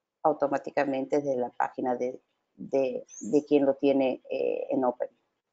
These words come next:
¿Sí? Entonces, es bien simple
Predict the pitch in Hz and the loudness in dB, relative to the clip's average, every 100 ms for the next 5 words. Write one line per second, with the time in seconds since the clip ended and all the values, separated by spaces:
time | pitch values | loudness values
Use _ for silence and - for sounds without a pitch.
0 | _ _ _ _ _ - 202 240 302 - | _ _ _ _ _ -4 2 4 4 -2
1 | - _ - _ _ _ _ _ _ - | -16 _ -20 _ _ _ _ _ _ -20
2 | - - - _ - 233 269 254 233 - | -20 -20 -20 _ 8 10 12 10 8 6
3 | - 196 262 294 294 294 285 294 294 269 | 0 10 12 12 12 12 12 12 12 12
4 | 339 - | 12 6